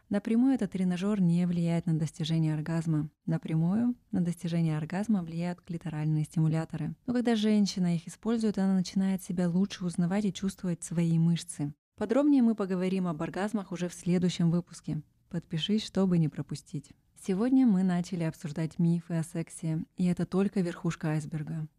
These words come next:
В описании к выпуску вы найдёте ссылку на приватный контент по подписке, где вас будет ждать продолжение выпуска и развенчивание других мифов о сексе. Впереди нас ждёт ещё много разоблачений.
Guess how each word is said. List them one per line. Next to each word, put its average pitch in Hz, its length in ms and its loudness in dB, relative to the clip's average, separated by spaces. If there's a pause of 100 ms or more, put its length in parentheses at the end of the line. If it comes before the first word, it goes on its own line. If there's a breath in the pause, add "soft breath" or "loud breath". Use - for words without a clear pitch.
(140)
В - 60 -6
описании 190 520 0
к - 100 -14
выпуску 233 500 -2
вы 208 160 4
найдёте 185 480 0
ссылку 190 460 0
на 175 120 2
приватный 170 540 2
контент 190 480 2
по - 140 -6
подписке, 170 720 -2 (160)
где 214 160 2
вас 185 140 2
будет 170 240 4
ждать 156 320 0
продолжение 160 640 2
выпуска 208 420 -4
и - 240 -2
развенчивание 160 880 2
других 147 480 2 (280)
мифов 156 360 2 (140)
о - 60 -2
сексе. - 480 -2 (240)
Впереди 180 340 0
нас 170 200 2
ждёт 165 260 -4
ещё 170 260 -2
много 170 540 2
разоблачений. 151 840 -2